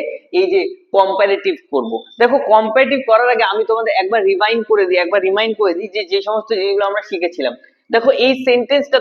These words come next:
তোমরা যদি খেয়াল করো, এই সেন্টেন্সের মধ্যে প্রথমে as, as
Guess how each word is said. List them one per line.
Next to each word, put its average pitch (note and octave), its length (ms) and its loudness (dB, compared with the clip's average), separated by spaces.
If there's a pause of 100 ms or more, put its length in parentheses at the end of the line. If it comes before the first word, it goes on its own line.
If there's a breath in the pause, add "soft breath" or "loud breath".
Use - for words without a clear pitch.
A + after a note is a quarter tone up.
তোমরা A3+ 200 0
যদি A#3 100 -2 (120)
খেয়াল G#3+ 240 6 (100)
করো, F3 180 6 (440)
এই A3+ 80 0 (120)
সেন্টেন্সের B3+ 680 2
মধ্যে A#3 260 0 (100)
প্রথমে A#3+ 280 0 (300)
as, A#3+ 140 6 (260)
as G3 100 2